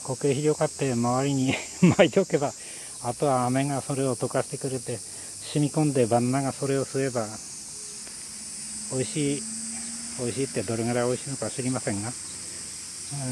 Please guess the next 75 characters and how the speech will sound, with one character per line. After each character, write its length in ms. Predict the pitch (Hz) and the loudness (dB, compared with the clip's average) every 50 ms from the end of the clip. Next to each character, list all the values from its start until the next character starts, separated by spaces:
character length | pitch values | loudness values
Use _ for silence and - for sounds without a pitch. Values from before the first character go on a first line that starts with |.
| 127 127 123 123 120 120 | -4 -4 -2 -2 -2 0
ん、 20 | 123 | 0
美 60 | 123 | 0
味 60 | 127 110 | 2 2
し 80 | 135 | 2
い 40 | 139 | 2
バ 120 | 120 127 120 | 4 4 4
ナ 100 | 120 127 | 4 4
ナ 100 | 143 139 | 4 4
が 120 | 131 117 | 2 2
で 100 | 117 120 | 0 0
き 140 | - - 143 | 0 2 2
る 80 | 139 | 2
ん 60 | 143 139 | 2 2
だ 60 | 143 | 0
っ 40 | 127 | -2
て 100 | - 120 | -2 -4
考 120 | - - 139 139 143 147 | -2 -2 0 0 2 2
え 100 | 147 147 | 2 2
る 120 | 151 156 | 2 2
な 120 | 170 175 | 2 2
ら、 160 | 156 123 117 131 | 2 0 0 0
ま 140 | 147 139 | 0 0
あ、 40 | 98 | 0
そ 160 | - - 175 | 0 0 2
れ 100 | 175 175 | 4 6
は 100 | 160 127 | 4 4
そ 800 | 110 - - - - - - - - - - - - - - 151 | 2 -2 -6 -10 -10 -10 -10 -10 -10 -10 -10 -10 -10 -8 -6 -4
の 100 | 139 147 | -4 -4
人 160 | 135 - - 135 | -4 -4 -2 -2
の 80 | 123 | -2
考 140 | 117 - 139 135 135 135 131 | -2 -4 -4 -4 -2 -2 -2
え 60 | 120 | -2
方 240 | - 131 - 120 101 | -2 -2 -4 -4 -4
で 100 | 95 92 | -4 -8
す 80 | - | -8
か 140 | - - 110 | -6 -6 -4
ら、 100 | 120 131 - - - - - - - - - - - - - - - - - | -4 -6 -6 -8 -10 -10 -10 -10 -10 -10 -10 -10 -10 -10 -10 -10 -10 -4 -2
別 200 | 135 117 - 147 | -2 0 2 2
に 120 | 139 127 131 | 4 6 6
私 340 | 156 - - 160 - - | 6 4 4 0 2 4
は 80 | 175 156 | 2 2
反 180 | - 151 143 131 | 2 0 -2 -4
対 240 | - - 147 135 127 | -2 0 0 0 0
し 100 | - 139 | 0 -2
ま 80 | 135 123 | -4 -4
せ 160 | - - 120 | -4 -4 -6
ん 120 | 107 104 | -6 -4
が、 140 | 104 123 131 117 - - - - - - - | -4 -6 -6 -6 -8 -8 -8 -8 -10 -8 -4
私 320 | 139 143 - 147 - - 196 | -4 0 0 0 0 2 0
は 100 | 175 - | 0 2
そ 120 | - 180 | 2 -2
う 40 | 170 | -2
い 20 | |
う 40 | 165 | 0
こ 120 | - 175 | -2 -2
と 140 | - 170 165 | 0 0 0
を 40 | 151 | -2
す 160 | - - 151 | -2 -4 -8
る 80 | 143 139 | -8 -8
気 160 | - - 143 | -4 -4 -2
は 120 | 135 131 | -2 0
な 180 | 123 127 131 127 | 0 0 -2 -2
い 80 | 120 107 | -2 -4
の 100 | 104 101 | -4 -4
で、 160 | 107 127 151 139 - - - - - - - - - - - - - - - - - - - - - - - - - - - - - | -6 -6 -6 -6 -8 -10 -10 -10 -10 -12 -12 -12 -12 -12 -12 -12 -12 -12 -12 -12 -12 -12 -12 -12 -12 -12 -12 -12 -12 -12 -10 -8 -4
自 120 | - 160 143 | -2 2 4
然 240 | 151 156 160 160 | 6 6 6 4
現 280 | 143 156 151 156 151 - | 4 2 2 2 2 0
象 140 | - 160 156 | 0 0 0
の 120 | 147 143 | 2 2
恵 180 | 135 139 139 143 | 2 2 2 2
み 320 | 139 143 139 143 151 151 | 2 2 2 2 2 2
を 80 | 131 117 | 0 -2
最 420 | - - 147 143 143 139 139 127 | -2 -2 -2 0 0 0 0 0
大 180 | 135 147 151 | 0 0 0